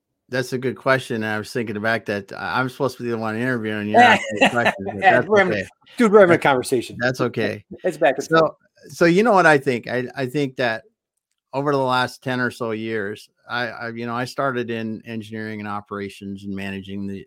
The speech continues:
Speaker 1: the
Speaker 2: Mm-hmm.
Speaker 1: manufacturing businesses. But really what, what I've realized is that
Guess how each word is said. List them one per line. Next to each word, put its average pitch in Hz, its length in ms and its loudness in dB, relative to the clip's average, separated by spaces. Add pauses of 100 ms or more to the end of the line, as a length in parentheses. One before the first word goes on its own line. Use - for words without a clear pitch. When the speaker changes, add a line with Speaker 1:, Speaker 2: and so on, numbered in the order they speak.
Speaker 1:
the 101 200 -16
Speaker 2:
Mm-hmm. 95 160 -16
Speaker 1:
manufacturing 101 720 -12
businesses. 95 500 -10
But - 240 -10
really 139 340 8
what, 110 340 0 (160)
what 113 200 -4
I've 107 180 -2
realized 110 600 -2
is 98 160 -8
that 101 280 -8